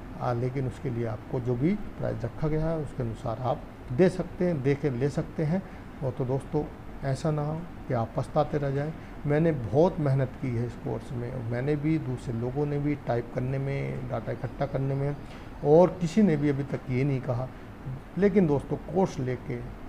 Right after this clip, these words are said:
पढ़ना ज़रूर इसको, अगर नहीं पढ़ोगे तो आप न मत लेना, क्योंकि जो पढ़ेगा वही इसको नंबर अच्छे बिना पढ़े कोई नहीं ला सकता कोर्स लेके। और साथ ही दोस्तों, मैं ये कहूँगा, जो ये mock test बनाए ना मैंने,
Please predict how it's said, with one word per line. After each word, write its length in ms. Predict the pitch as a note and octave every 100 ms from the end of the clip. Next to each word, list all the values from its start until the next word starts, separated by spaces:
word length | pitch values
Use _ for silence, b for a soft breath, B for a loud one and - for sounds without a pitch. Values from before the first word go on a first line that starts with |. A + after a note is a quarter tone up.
| - - -
पढ़ना 320 | C#3 C3+ D3+ C#3+
ज़रूर 260 | A2 A2 - - - - -
इसको, 300 | C3 - - - - - - - - - -
अगर 180 | C#3 E3+
नहीं 280 | C3 D3
पढ़ोगे 460 | F#3 C#3+ A#2 A#2 C3
तो 280 | C3+ - B2
आप 240 | A#2+ A2 - - C3
न 60 |
मत 200 | C#3 C3+ -
लेना, 240 | A2 A#2+ - - - - -
क्योंकि 280 | E3 D#3+ F3+
जो 240 | C3 B2+
पढ़ेगा 480 | C#3+ C3+ A#2 B2+ C3+ C#3 -
वही 420 | D3+ C#3 D3 C#3+ F#3+
इसको 260 | D3+ - C3+
नंबर 280 | A#2 A2+ A#2
अच्छे 260 | A#2 -
बिना 240 | C3 C#3+ D3
पढ़े 240 | C#3 B2
कोई 300 | A#2 D#3+ F#3+
नहीं 140 | F3 B2
ला 160 | A#2+
सकता 280 | A2+ - C#3
कोर्स 320 | - B2+ A2+
लेके। 260 | B2+ A#2+ C#3+ B B B -
और 140 | E3
साथ 280 | E3 D#3 C#3+
ही 100 | C#3+
दोस्तों, 320 | D3 C#3+ C#3+
मैं 140 | C#3 C3
ये 60 |
कहूँगा, 360 | B2+ - C#3 D3
जो 160 | C3 C3
ये 180 | A#2+
mock 400 | A2+ A2+ A#2+ E3+ -
test 260 | F#3+ -
बनाए 300 | D3+ B2+ B2+
ना 80 | B2+
मैंने, 260 | B2+ B2+